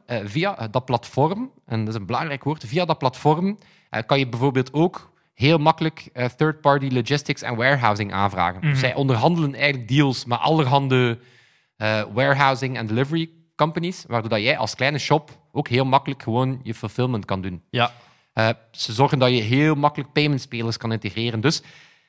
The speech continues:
Speaker 1: ehm, eigenlijk zijn zij een platform die de handelaar alles geeft om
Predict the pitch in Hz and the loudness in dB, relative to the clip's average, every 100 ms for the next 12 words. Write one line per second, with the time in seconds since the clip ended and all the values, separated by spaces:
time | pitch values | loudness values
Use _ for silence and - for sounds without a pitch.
0 | - 113 113 - _ _ _ _ - 170 | -4 -4 -4 -8 _ _ _ _ 0 0
1 | 175 - 110 131 127 120 127 120 - 170 | 0 -8 -2 0 2 -2 -2 -2 2 0
2 | 151 139 147 - _ 110 117 120 170 170 | 0 0 -2 -4 _ -4 0 2 2 4
3 | 156 - - 175 185 165 - 160 - - | 2 0 -2 0 2 0 -4 -6 -6 -8
4 | - _ _ - 156 165 160 | -14 _ _ 2 4 4 0